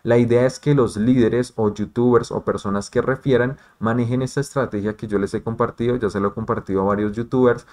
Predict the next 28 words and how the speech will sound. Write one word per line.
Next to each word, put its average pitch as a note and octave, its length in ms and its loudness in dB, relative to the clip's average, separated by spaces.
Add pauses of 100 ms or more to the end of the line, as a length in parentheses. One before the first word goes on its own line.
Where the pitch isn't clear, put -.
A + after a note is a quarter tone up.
(200)
para G2+ 220 -2
que - 80 -6
la G2 160 0
puedan G2+ 320 -2
aplicar A#2+ 600 -2
y A2+ 140 -2
así A2 300 -2
hacer A#2+ 380 -2
este B2 260 -4
contrato A#2+ 640 -2
uno A2 280 -4
de A2 60 -2
los A2 300 -6
mejores, F#2+ 640 -4 (240)
tal G#2 220 0
como A#2 200 -4
lo G#2+ 160 0
ha F2+ 80 -4
sido G2+ 380 -2
otros G#2 400 0
que G#2 100 -2
hemos G2 220 -8
compartido G2 800 -6
aquí A2 640 -6
en G2+ 340 -4
el F2 220 -10
canal. F2 400 -8 (400)
¿Listo? F3 480 -2